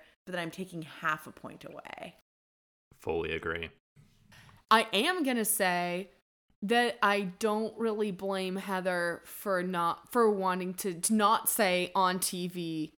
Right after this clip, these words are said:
Speaker 3: the last time I had sex, because she is single and she's not, like,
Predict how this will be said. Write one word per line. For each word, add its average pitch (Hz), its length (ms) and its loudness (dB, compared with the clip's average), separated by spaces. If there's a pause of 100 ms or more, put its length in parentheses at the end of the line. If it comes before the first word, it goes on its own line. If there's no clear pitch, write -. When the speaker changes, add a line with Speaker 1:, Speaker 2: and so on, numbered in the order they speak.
(420)
Speaker 3:
the 202 100 6
last 180 360 4
time 175 180 2
I 165 120 0
had 170 220 -2
sex, - 400 -2
because 190 280 -4
she 208 240 0
is 196 160 2
single 175 840 0
and 165 240 -4
she's 175 300 -4
not, 175 380 0
like, 175 440 -4